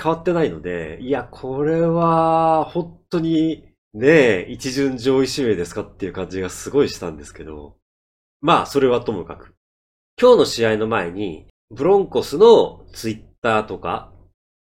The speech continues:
全部英語ですよ、もちろんね。日本人の見てませんからね。あ、皆さん分か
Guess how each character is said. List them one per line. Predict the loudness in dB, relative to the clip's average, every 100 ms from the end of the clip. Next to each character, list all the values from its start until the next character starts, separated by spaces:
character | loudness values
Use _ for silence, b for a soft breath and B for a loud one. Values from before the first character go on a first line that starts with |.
| _ 2
全 | 2 4
部 |
英 | 2
語 | 2
で | 0
す | -2
よ、 |
も | -4
ち | -6
ろ | -10
ん |
ね。 | -10 -10 -12 -6
日 | 0
本 | 2
人 | 2 0
の |
見 | 0
て | -4
ま | -6
せ | -8
ん | -10
か | -12
ら |
ね。 | -14 -14 -20 _ _ _
あ、 | -4 -2
皆 | -2 -2
さ | 0 0
ん |
分 | 0
か | 0